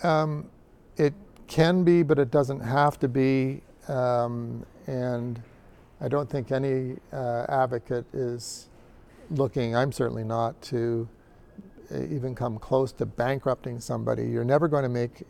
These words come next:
a perfect solution to every location, but you can make most locations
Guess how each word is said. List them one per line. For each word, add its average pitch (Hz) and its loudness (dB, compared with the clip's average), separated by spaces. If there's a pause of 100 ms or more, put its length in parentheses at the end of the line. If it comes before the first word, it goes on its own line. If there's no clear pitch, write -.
a 120 -4 (160)
perfect - 0 (540)
solution 127 2
to 117 -2 (120)
every 127 2
location, 117 -2 (680)
but - -2
you 139 -2
can 151 -2
make 123 -2 (500)
most 139 6
locations 113 -2